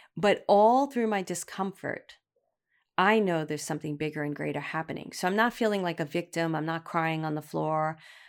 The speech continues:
I'm not like, "Oh my goodness, it's all going to hell in a," you know, whatever that word is, handbasket, whatever that saying is. I'm not thinking any of that. I'm like,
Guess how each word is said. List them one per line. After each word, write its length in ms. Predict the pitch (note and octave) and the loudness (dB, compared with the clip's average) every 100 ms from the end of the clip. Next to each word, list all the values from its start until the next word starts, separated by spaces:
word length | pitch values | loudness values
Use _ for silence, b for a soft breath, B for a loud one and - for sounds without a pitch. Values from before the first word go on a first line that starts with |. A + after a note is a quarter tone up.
| B _ | B _
I'm 160 | E3+ | 0
not 300 | E3 E3 - | 2 0 -2
like, 540 | - D#3 D3+ D3 - _ _ _ _ _ _ _ | -2 -2 -2 -6 -12 _ _ _ _ _ _ _
"Oh 140 | F3+ | 0
my 160 | F3 E3+ | 2 0
goodness, 680 | E3 D#3 D#3 D#3 D3+ - - - | 0 0 0 0 -2 -6 -8 -6
it's 160 | E3 | -2
all 200 | F3 E3 | 2 2
going 340 | D#3+ E3 D#3+ D3+ | 2 0 0 -2
to 200 | D3 - _ _ _ _ _ _ _ | -4 -8 _ _ _ _ _ _ _
hell 500 | - - G3 E3+ E3 | -16 -6 0 2 2
in 140 | - D3+ | 0 -4
a," 180 | D3+ _ | -6 _
you 120 | D#3 | -4
know, 160 | D3 C#3+ | -2 -4
whatever 320 | C#3 D3+ C#3+ | -4 -4 -2
that 160 | C#3+ - | -4 -2
word 160 | D3 | -2
is, 120 | D3 | -4
handbasket, 640 | D#3 D#3 D3 C#3+ C#3+ - C#3+ | -4 -4 -2 -2 -4 -6 -6
whatever 260 | D3 D3+ | -4 -4
that 180 | D3 D3 | -6 -6
saying 240 | D#3+ D3+ D#3 | -4 -4 -4
is. 100 | D3+ | -2
I'm 120 | G#3+ | -2
not 120 | A#3 | 0
thinking 300 | F#3+ F3+ E3 | -2 -2 -4
any 180 | D#3 D3+ | -2 -4
of 80 | D3+ | 2
that. 320 | F#3+ D#3 - | 2 2 -2
I'm 120 | D#3+ | -2
like, 240 | D#3 D3+ | -2 -4